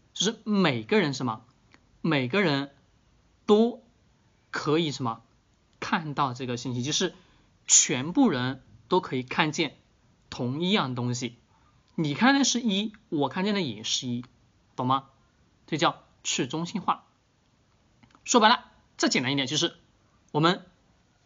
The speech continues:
感觉上网络给我们带来了很多的便利，让我什么？让我们每天都能接触到大量的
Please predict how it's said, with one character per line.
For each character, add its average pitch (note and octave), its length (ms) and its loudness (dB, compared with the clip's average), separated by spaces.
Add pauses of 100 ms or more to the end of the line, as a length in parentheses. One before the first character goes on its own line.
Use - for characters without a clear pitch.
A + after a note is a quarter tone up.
(260)
感 C3 280 2
觉 D3 140 2
上 - 300 0 (560)
网 C3+ 260 2
络 E3+ 180 2
给 D3 120 -2
我 C#3+ 40 0
们 C3+ 160 -2
带 C#3 200 4
来 C3 80 0
了 C3+ 100 0
很 A#2+ 200 -8
多 B2 120 -4
的 B2+ 300 -2 (480)
便 D#3+ 180 4
利， C#3 180 -2 (680)
让 F3 160 6
我 C#3+ 60 0
什 C3 100 -6
么？ B2 260 -2
让 F#3 180 2
我 C#3 60 2
们 D#3 140 0
每 C#3 240 2
天 D#3+ 180 -4
都 E3+ 100 0
能 C#3 220 -4
接 C4 260 0
触 G#3 200 -10
到 B2 280 -2 (440)
大 C#3 260 6
量 C3 240 -2
的 A#2 240 -6